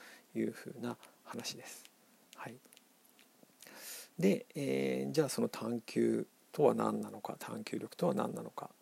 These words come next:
ということなんですけれども、えー、探究学習とはまだ調べられていないものを見つけることだというふうに説明されています。この中ではアメリカでは入学試験もなければ偏差値もない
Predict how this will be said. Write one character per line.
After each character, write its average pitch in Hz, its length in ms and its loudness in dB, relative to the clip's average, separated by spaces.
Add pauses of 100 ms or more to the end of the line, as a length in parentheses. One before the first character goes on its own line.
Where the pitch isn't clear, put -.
と - 100 -2
い - 80 0
う - 80 -6
こ - 120 -16
と - 100 -6
な - 100 -6
ん - 80 -12
で - 40 -14
す - 100 -8
け 120 80 -6
れ 117 60 -6
ど 120 60 -8
も、 131 300 2 (600)
え 120 240 -2
ー、 - 60 -8
探 160 300 0
究 156 240 2
学 151 180 0
習 - 180 -4
と - 140 2
は 147 160 6
ま 131 80 0
だ 123 140 0 (300)
調 - 340 0
べ 139 140 0
ら 135 100 0
れ 127 100 4
て - 160 -2
い - 120 -6
な - 120 -4
い - 60 -6
も - 100 -8
の 151 140 6
を - 60 6
見 - 140 -6
つ - 140 -6
け 104 100 -4
る - 120 -4
こ - 100 -10
と - 140 -8
だ - 160 -12 (100)
と 131 100 -6
い 123 100 0
う 117 40 -2
ふ - 180 -6
う - 40 -8
に 147 280 0
説 - 280 -10
明 - 140 -2
さ - 120 -6
れ - 80 -8
て - 140 -12
い - 80 -16
ま - 100 -16
す。 - 160 -14 (840)
こ - 180 2
の 156 60 12
中 151 180 6
で 107 60 2
は 110 140 -2
ア 120 100 -4
メ 139 120 6
リ 143 100 2
カ 139 120 2
で 127 80 2
は 123 140 0
入 131 160 2
学 131 180 2
試 - 100 -6
験 - 200 -6
も 110 60 -10
な 120 100 -10
け - 100 -4
れ 135 60 2
ば - 100 -4
偏 120 280 -2
差 120 140 -2
値 - 160 -6
も - 140 -14
な 110 100 -6
い - 60 -6